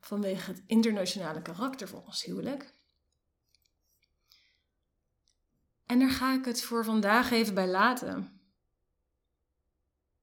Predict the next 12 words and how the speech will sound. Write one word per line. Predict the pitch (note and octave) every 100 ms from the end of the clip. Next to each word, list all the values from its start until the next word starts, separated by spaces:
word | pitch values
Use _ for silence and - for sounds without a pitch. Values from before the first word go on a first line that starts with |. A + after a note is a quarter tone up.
| _ _
We | _ G#3
zijn | A3
aan | A3
het | G#3
eind | A#3 C4
gekomen | - F3+ F3 E3+
van | F#3
deze | F3 F#3
aflevering. | F3+ F#3 - - F#3+ F#2+ - - - - - - _ _ _ _ _ _ _ _ _ _ _ _
Ik | A#3+ A3+
ben | C#4+
benieuwd | D4 B3+ E4 - - -